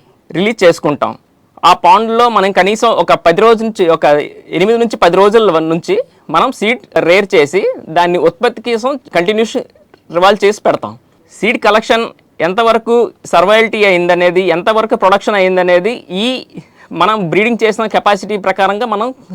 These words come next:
ఈ మెలకువలు బట్టి తెలుస్తుందన్నమాట. దానికి, దీనికని ప్ర-, ప్రాథమిక ముఖ్యమైన కాబట్టి ఏంటంటే తల్లి చేపల ఎం-, ఎంపిక. ముందు తల్లి చేపలు అనేది ఎంత హెల్దీగా ఉన్నాయనేది ప్రాథమిక ఎంపిక. అలా ముందు చెప్పినట్టు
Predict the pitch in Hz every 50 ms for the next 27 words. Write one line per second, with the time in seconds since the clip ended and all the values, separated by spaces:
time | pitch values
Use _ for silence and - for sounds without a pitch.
0 | 180 175 190 185 180 202 185 214 226 226 233 196 202 196 - 240 220 190 175 165
1 | - - 156 139 139 131 127 127 123 117 - 110 104 - _ _ _ _ _ _
2 | _ _ _ - 147 165 185 220 208 208 190 165 180 196 214 202 214 208 185 -
3 | 175 170 165 156 - 156 165 190 208 220 240 240 240 - 247 214 196 190 - 226
4 | 226 226 220 220 - - - 180 175 185 180 208 180 160 160 - 139 139 127 185
5 | 196 - _ 185 190 220 240 - 240 220 214 220 220 190 165 170 - 160 160 165
6 | 190 - - - - - - 170 208 220 226 220 226 220 - 180 180 220 240 -
7 | 233 226 233 240 208 202 196 190 185 165 180 196 196 170 165 170 - - 175 160
8 | 202 190 196 214 214 185 202 196 175 160 160 160 151 156 156 165 175 185 190 196
9 | 226 247 277 - 190 165 - - - 170 - _ - 170 165 175 196 208 214 214
10 | 208 175 160 151 156 - 123 - - - - 151 160 170 165 170 185 247 240 240
11 | 208 190 220 190 156 127 - 156 190 247